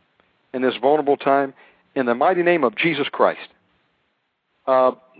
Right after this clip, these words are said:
Mike and Jeff, I had Sister Lynn Dickey, on the, who's on the line with us now, who's the host of "Set the Captives Free" on the program last night, and, uh, she is a brave woman.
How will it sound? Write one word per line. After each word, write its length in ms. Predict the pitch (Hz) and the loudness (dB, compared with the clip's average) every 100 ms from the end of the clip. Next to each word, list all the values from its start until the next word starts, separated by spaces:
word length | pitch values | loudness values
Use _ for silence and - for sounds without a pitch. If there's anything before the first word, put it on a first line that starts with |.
| 143 | -2
Mike 220 | 165 185 | -2 0
and 120 | 165 | -2
Jeff, 220 | 170 185 | 0 0
I 180 | 170 185 | 2 2
had 220 | 175 180 - | 2 0 0
Sister 300 | 185 175 151 | -2 0 -2
Lynn 380 | 151 165 160 147 _ _ _ _ | 2 0 0 -8 _ _ _ _
Dickey, 300 | 147 151 139 | -2 0 2
on 140 | 131 131 | 2 0
the, 100 | - | -8
who's 140 | 135 131 | -4 -2
on 80 | |
the 60 | 135 | 0
line 200 | 135 139 | 0 2
with 100 | 135 | 0
us 120 | 131 | 0
now, 260 | 131 123 - - - _ _ - | 2 0 0 -16 -20 _ _ -2
who's 220 | 151 123 | -2 0
the 100 | 127 | 0
host 320 | 151 160 - | 2 -2 0
of 140 | 127 - | -2 0
"Set 200 | 170 160 | -2 -2
the 60 | - | -6
Captives 440 | - 156 143 113 - | 0 0 0 -4 -2
Free" 140 | 160 135 | 0 0
on 80 | |
the 60 | 120 | -2
program 460 | - 160 147 135 131 | 0 0 2 0 2
last 280 | 127 - | 0 0
night, 280 | 160 170 180 _ _ _ _ _ _ _ _ | -2 -2 -4 _ _ _ _ _ _ _ _
and, 280 | 131 135 123 | 0 2 2
uh, 100 | 123 113 | 0 2
she 60 | 214 | 2
is 160 | 190 - | 2 2
a 80 | 110 | 0
brave 380 | 127 147 147 | 2 2 2
woman. 360 | 123 135 104 | 2 0 0